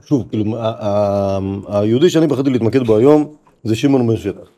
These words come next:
שמעון בן שטח, או שטח, הוא בעצם, אמ, אמ, שנייה,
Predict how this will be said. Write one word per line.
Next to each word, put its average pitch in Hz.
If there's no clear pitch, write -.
שמעון 156
בן 120
שטח, 135
או 92
שטח, 123
הוא 170
בעצם, 143
אמ, 107
אמ, 95
שנייה, 90